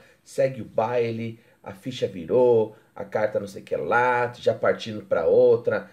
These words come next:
Sabe essas musiquinhas que diz que você é passado,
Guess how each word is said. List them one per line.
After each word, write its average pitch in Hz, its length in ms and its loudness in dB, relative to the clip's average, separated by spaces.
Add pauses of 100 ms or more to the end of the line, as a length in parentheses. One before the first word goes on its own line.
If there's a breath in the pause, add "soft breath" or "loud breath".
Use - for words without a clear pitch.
(140)
Sabe - 200 0
essas 143 180 0
musiquinhas 101 540 -8
que 104 100 -16
diz 107 240 -10
que 107 100 -18
você 98 280 -8
é 101 40 -4
passado, 101 800 -2